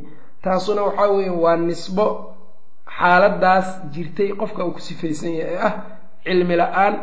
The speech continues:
ama inuus cilmigii raacayninba. Cilmigii waa yaqaanaa, laakiin ma raacayo, uu hoggaansami maayo. Waa jaahiliyad iyada laftirkeeda. Waayahay. Jahligu laba u qaybsamaa,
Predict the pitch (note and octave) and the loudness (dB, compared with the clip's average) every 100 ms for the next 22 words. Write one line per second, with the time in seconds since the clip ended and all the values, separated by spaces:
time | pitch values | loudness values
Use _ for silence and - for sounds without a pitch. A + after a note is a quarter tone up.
0 | - F#3 A3 A#3 - - - A#3+ A3+ - | -6 -2 0 0 -2 -8 -4 -2 0 0
1 | B3 A#3 G3+ F#3 F#3 F3+ - E3+ E3 D#3+ | 0 2 0 0 2 2 2 0 -2 -4
2 | D3 - - - G3 F#3+ G3 G3+ F#3 F3+ | -6 -8 -6 -6 -4 0 2 2 2 0
3 | F3 F3 E3+ F3 E3+ F3+ F3 F3 C#3+ E3 | 0 2 0 0 -2 0 2 2 2 0
4 | F#3+ - E3+ E3+ D#3 D#3 E3+ F3 E3+ E3 | 0 0 0 0 2 0 0 -2 0 2
5 | E3+ E3+ G3+ G3 F3 E3+ F3+ D#3+ D#3 E3 | 2 0 -2 -2 0 0 0 -2 -2 -2
6 | D#3+ D#3 - C#3+ C3+ - - - - - | -2 -4 -8 -8 -8 -8 -8 -8 -8 -4
7 | D#3+ D3+ - - - - - - - - | -2 -2 -2 -6 -6 -6 -8 -8 -8 -8
8 | - - - - - - - - - - | -8 -8 -8 -8 -8 -8 -8 -6 -6 -6
9 | - - - - - - - - - - | -6 -6 -6 -6 -6 -6 -6 -8 -6 -6
10 | - - - - - - - - - - | -6 -6 -6 -6 -6 -6 -6 -6 -6 -6
11 | - - - - - D#3+ F3 A3 A3 G3 | -6 -6 -6 -6 -6 -4 0 2 2 4
12 | G#3 G#3+ G3+ G3 F3+ F3 - F3 G3 - | 4 6 4 2 2 2 0 0 0 0